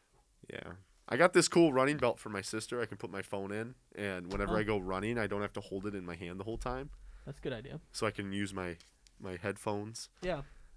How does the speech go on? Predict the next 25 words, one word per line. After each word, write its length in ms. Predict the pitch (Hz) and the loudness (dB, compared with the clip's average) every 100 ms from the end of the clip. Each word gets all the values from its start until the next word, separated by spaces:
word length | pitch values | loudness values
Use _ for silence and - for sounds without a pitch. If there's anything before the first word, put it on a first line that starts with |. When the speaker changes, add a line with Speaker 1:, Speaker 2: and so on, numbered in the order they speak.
| - - | -20 -16
Speaker 1:
Yeah. 200 | 80 80 87 - - _ - | -14 -14 -16 -20 -20 _ -4
Um, 560 | 98 92 87 85 82 - | -2 0 -2 -6 -8 -4
and 100 | 104 | 2
I 60 | 120 | 6
got 100 | 143 | 6
a 60 | |
new 100 | 151 | 6
racket 500 | 135 135 170 - 120 - | 6 10 10 8 -2 0
because 240 | 98 113 | -2 2
I 60 | 117 | 4
broke 280 | 120 127 | 4 4
that 200 | - 165 139 | 4 4 4
at 60 | |
fall 200 | - 190 | 4 2
practice 440 | 98 98 90 87 - | 4 0 -2 -6 -8
as 120 | 98 | -4
well. 180 | 120 143 | 0 2
Speaker 2:
The 60 | - | 4
same 160 | 156 | 2
one 120 | 156 156 | 2 2
you 80 | |
had 140 | 151 151 | 2 2
before? 320 | 147 160 202 - | 0 2 2 2
Speaker 1:
That's 220 | 101 - | 0 6
right. 280 | 151 113 | 8 8